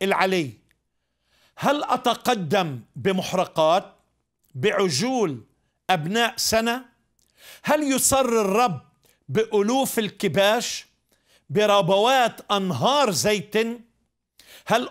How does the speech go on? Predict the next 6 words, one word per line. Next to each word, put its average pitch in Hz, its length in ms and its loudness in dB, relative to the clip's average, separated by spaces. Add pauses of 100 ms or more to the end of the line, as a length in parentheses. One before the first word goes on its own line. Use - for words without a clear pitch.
أعطي، 247 400 0 (300)
تصور 240 380 2
حتى 226 400 -2
بيوصل 226 380 0
الوضع، 196 360 0 (380)
هل 269 400 0